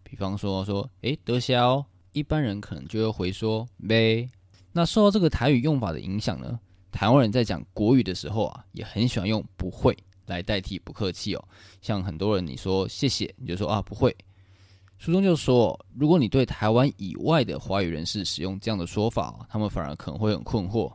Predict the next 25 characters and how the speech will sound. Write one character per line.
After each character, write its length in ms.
，“诶， 140
啊， 140
你 120
是 120
在 320
不 120
会 360
什 200
么 120
啊？” 160
那 100
另 200
外 140
一 20
个 120
例 260
子 120
呢， 340
就 100
是 100
台 260
语 100
的 200
“唔 180
对” 200